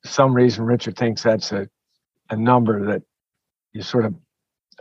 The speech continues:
set a barrier, what you will and won't do after you're eighty. Although I think he's trying to, I don't know what's going on, but there's, there was a talk about having a schooling session, and then that got postponed. And,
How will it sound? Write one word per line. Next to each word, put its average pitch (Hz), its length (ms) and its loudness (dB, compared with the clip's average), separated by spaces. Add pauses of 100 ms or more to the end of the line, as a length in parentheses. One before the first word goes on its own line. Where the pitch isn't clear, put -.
set 120 280 0
a 110 60 0
barrier, 113 600 4
what 117 240 -2
you 110 80 -2
will 113 300 2
and 110 100 -4
won't 110 280 -6
do 113 360 2
after - 280 -10
you're 98 120 -8
eighty. 98 240 -4
Although 113 260 2
I 110 80 0
think 165 240 0
he's 117 200 -4
trying 143 460 2
to, 101 140 -4 (840)
I 170 80 -8
don't 165 140 2
know 135 100 6
what's 123 240 4
going 110 280 -6
on, 104 260 -6
but - 200 -2
there's, 127 280 0 (420)
there 131 180 -2
was 135 180 0
a 120 100 -2 (240)
talk 143 280 4
about 120 340 2 (460)
having 120 260 0
a 113 60 -2
schooling 131 540 2
session, 110 680 -4 (840)
and 120 140 -4
then 123 180 4
that 127 180 4
got 123 280 4
postponed. 123 1000 0
And, 110 260 -4